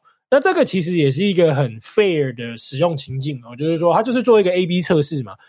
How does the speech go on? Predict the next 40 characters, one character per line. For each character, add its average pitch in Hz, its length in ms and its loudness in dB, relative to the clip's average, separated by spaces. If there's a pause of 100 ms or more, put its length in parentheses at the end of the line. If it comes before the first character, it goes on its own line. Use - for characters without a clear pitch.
(180)
他 302 140 0
没 330 140 2
有 202 100 6
要 202 160 6
牵 220 180 0
涉 208 160 4
到 190 140 4
任 202 140 4
何 151 160 2
人 139 160 0
的 139 100 0
个 151 300 2
资， 139 320 -4
他 196 160 2
没 208 100 2
有 175 80 4
要 170 160 4
知 165 180 -4
道 160 200 4
说 165 180 0
今 165 180 -4
天 165 160 0
是 160 140 -4
James 147 400 -2
点 120 160 -12
了 120 80 -12
戴 156 220 0
资 139 240 -4
颖， 120 180 -6
今 135 160 -8
天 151 140 -4
Richard 147 400 -4
点 110 140 -14
了 110 220 -20
这 135 140 -8
个 131 100 -10
伍 135 120 -8
佰 135 160 -2
老 107 160 -4
师， 139 240 -10